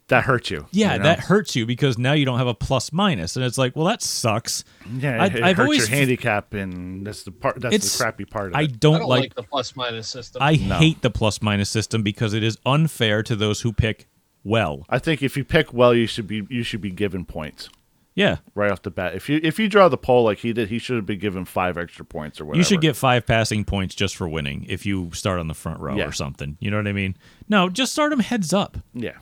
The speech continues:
Speaker 2: Who cares? Or invert. You know what I mean?
Speaker 3: Invert practice. Send
Speaker 2: Yeah,
Speaker 3: it.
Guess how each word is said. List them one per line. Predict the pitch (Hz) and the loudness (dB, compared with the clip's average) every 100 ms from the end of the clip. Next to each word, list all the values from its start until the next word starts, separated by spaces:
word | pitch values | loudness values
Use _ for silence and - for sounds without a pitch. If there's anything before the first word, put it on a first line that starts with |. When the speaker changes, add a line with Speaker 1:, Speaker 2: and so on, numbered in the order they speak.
| _ | _
Speaker 2:
Who | - | -10
cares? | 240 - 226 110 - | -8 -6 -6 -6 -4
Or | 139 139 | -2 2
invert. | 156 180 123 101 - - - | 6 6 6 2 0 -10 -8
You | 143 147 | -2 2
know | |
what | 170 | 2
I | 160 | 2
mean? | 170 165 - - _ _ - - - | 0 -2 -6 -20 _ _ -20 -16 -10
Speaker 3:
Invert | 180 190 202 | -4 -2 -2
practice. | 185 190 175 110 101 | 0 0 0 -8 -12
Send | - 156 117 | 0 2 2
Speaker 2:
Yeah, | |
Speaker 3:
it. | - | 0